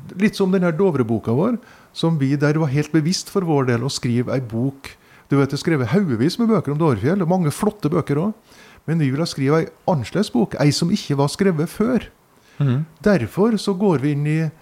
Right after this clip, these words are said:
Speaker 1: økosystemet med praktiske eksempel fra våre egne turer opp gjennom åra,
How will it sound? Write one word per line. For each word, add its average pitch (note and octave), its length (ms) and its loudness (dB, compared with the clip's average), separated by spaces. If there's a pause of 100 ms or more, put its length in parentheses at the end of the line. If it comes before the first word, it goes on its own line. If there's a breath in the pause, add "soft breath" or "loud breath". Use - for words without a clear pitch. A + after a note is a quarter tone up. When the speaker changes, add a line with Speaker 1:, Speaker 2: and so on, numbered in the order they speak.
(280 soft breath)
Speaker 1:
økosystemet B2+ 840 0
med E3+ 160 0
praktiske - 460 -2
eksempel B2 380 -4
fra D3 120 0
våre C#3 340 2
egne A#2+ 260 0
turer D3 320 2
opp C3 100 -2
gjennom D3+ 220 2
åra, F3 260 0